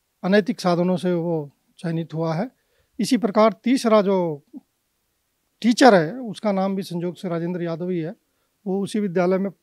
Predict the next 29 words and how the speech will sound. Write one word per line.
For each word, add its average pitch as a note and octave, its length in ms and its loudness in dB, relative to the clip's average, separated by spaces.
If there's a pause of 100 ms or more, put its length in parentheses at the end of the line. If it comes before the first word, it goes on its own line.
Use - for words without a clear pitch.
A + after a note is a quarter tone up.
(100)
पदस्थापित E3 580 -6
है A#3+ 260 -6
परसों - 640 -4
से, F#3 200 -10 (560)
जहाँ F3 220 -4
से F#3+ 120 -10
उसने E3+ 260 -6
ये E3 60 -4
पेपर D#3+ 360 -6
निकालने D#3+ 400 -6
की C#3+ 100 -16
घटना D3 320 -8
की D#3 160 -12
थी। A#3 280 -10 (520)
और G3+ 100 2
चौथा A#3+ 280 2
आदमी C4 340 6
है A#3+ 120 4
जो C4+ 120 2
राजेंद्र G3+ 380 4
यादव G3 220 2
टीचर A3 360 0
से, G3+ 180 -4
जिसने F3 280 -6
पेपर D#3 300 -10
कलेक्ट D#3+ 300 -8
करने D#3 260 -8
के D3 100 -12
लिए G3 180 -8